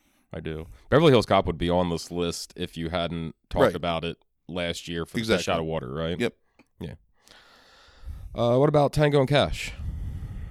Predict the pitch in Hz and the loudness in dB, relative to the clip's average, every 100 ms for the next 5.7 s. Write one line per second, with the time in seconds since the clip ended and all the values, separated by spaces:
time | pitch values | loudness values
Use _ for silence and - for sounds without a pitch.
0 | - - - - - - 98 98 98 101 | -10 -10 -10 -12 -14 -12 -6 -4 -2 -4
1 | 113 120 - 190 294 262 254 220 185 - | -6 -8 0 0 2 -2 -4 -6 -10 -20
2 | _ 143 160 - 180 143 147 - 143 127 | _ 2 2 2 2 4 4 2 0 2
3 | 117 113 110 104 98 - - 104 87 - | 0 -2 -2 -4 -6 -10 -10 -4 -4 -4
4 | 82 85 85 90 - _ _ - 156 151 | -8 -6 -4 -6 -10 _ _ 0 2 2
5 | 202 170 135 104 92 101 113 | 2 2 2 2 0 0 -2